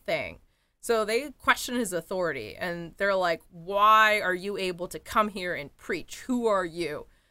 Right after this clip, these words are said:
And Jesus says that he has the same authority as John's baptism.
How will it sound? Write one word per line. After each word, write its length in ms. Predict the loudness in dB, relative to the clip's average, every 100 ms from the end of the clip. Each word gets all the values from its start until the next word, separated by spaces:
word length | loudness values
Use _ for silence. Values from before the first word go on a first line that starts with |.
| _
And 100 | -10
Jesus 320 | -6 -6 -6 -4
says 300 | -2 -4 0
that 240 | 0 0 _ _ -8
he 220 | -2 2
has 280 | 2 2 -2
the 100 | -4
same 420 | -2 -2 -2 -4
authority 720 | -4 -2 -2 -2 -4 -6 -2
as 380 | 0 0 -2 -8
John's 500 | -2 2 4 2 -4
baptism. 800 | -4 -6 -6 -12 -10 -10 -12